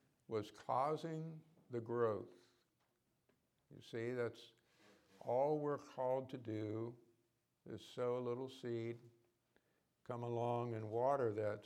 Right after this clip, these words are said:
seed, just add a little bit to it, and we wait for God to give the growth. We were talking about that in our Bible class this morning too, how that worked. And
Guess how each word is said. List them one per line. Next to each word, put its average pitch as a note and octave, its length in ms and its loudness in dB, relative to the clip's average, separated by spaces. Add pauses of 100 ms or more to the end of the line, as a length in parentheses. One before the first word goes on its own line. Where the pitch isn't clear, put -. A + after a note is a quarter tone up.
seed, A#2 420 -2
just A2+ 280 -10
add A#2 240 -2
a B2 40 -4
little A#2 260 -2
bit B2+ 340 -4
to A2+ 220 -4
it, A#2 120 -2 (960)
and A#2 100 -8
we A#2+ 140 0
wait A#2 360 4 (120)
for B2+ 100 -4
God G#2+ 420 4 (600)
to A#2 60 -6
give A2 200 -2
the A2 80 -2
growth. A2 520 0 (100)
We A2 100 -6
were G#2+ 200 -8
talking A#2 240 -2
about A2+ 320 2
that C#3 200 2
in G#2 140 -2
our G2+ 80 -2
Bible G#2 340 0
class G#2+ 360 2 (100)
this - 220 -12
morning A2 360 -6
too, C3 260 -4
how A2 180 2
that A2 200 0
worked. B2 440 -4 (1080)
And A2+ 220 -4